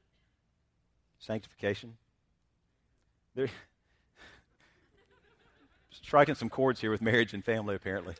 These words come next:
There's been times with my four-year-old that when a situation happened, I got done and I was like, I just acted like a four-year-old.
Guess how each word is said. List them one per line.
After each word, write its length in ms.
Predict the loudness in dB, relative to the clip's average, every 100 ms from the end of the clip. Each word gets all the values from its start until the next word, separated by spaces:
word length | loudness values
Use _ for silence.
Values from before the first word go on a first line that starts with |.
| -18 _ _ _ _ _ _ _ _
There's 120 | -2
been 160 | 2 2
times 320 | 6 6 6
with 80 | 4
my 120 | 2
four-year-old 680 | 2 0 2 2 4 4 2
that 140 | 0 -4 _ _ _ _ _ _
when 120 | -6 -6
a 40 |
situation 600 | -4 -4 0 2 2 2
happened, 320 | 2 2 4
I 60 | 2
got 160 | 2
done 160 | 2 0
and 100 | 2
I 80 | 0
was 140 | 0
like, 320 | -2 -2 -6 _ _ _ _ _
I 40 | -18
just 140 | -6
acted 200 | -6 -4
like 100 | -8
a 60 | -10
four-year-old. 500 | -18 -18 -20 -20